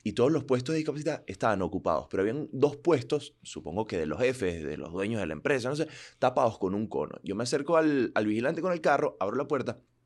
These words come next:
y le digo, "Amigo, ¿me puedes ayudar? Que necesito estacionarme un poco más cerca de la puerta porque los puestos de all-, los puestos de allá son demasiado lejos, eh, para ver si, si me podrías habilitar uno de estos puestos para estacionarme yo".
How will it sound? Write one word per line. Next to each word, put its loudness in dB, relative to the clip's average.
y -2
le 0
digo, 4
"Amigo, 4
¿me 2
puedes 2
ayudar? 4
Que 0
necesito -4
estacionarme -2
un -4
poco -4
más -6
cerca -2
de -2
la -2
puerta 0
porque -8
los -6
puestos -6
de -6
all-, -6
los -2
puestos -6
de 0
allá 2
son -4
demasiado 2
lejos, 0
eh, 2
para 0
ver -2
si, 0
si -4
me -2
podrías 0
habilitar -2
uno -4
de -4
estos -8
puestos -6
para -6
estacionarme -4
yo". 2